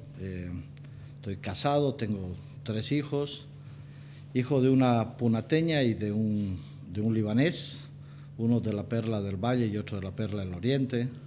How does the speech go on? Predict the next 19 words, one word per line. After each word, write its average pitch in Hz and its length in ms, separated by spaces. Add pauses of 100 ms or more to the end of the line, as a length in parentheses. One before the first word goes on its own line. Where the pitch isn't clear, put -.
(240)
<laughs> - 400
Así 107 280
que, 101 400
em, 98 760 (1300)
bendecido 127 760
porque, 120 640
em, 110 400 (480)
eh, 104 200
tuve 127 200
la 123 80
oportunidad 117 480
de 110 100
estudiar 113 800
en, 95 580 (280)
en 101 200
el 95 140
Colegio 107 420
San 101 200
Agustín 147 500